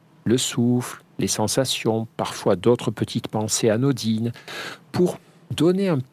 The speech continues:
peu d'espace et d'air autour de la souffrance et, et faire qu'il n'y ait plus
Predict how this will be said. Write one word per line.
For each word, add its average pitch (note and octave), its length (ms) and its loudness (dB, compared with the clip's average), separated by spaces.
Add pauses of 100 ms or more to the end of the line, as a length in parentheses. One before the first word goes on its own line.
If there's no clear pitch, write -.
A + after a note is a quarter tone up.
(240)
peu C#3+ 120 0
d'espace C#3+ 680 0
et A2+ 60 0
d'air B2+ 480 0 (120)
autour A#2+ 340 0
de A2 100 4
la G#2+ 80 4
souffrance - 560 -2
et, A#2 180 2
et C#3 100 -2 (720)
faire D#3+ 440 0
qu'il - 220 -2
n'y A#2+ 100 4
ait - 20 4
plus - 340 -2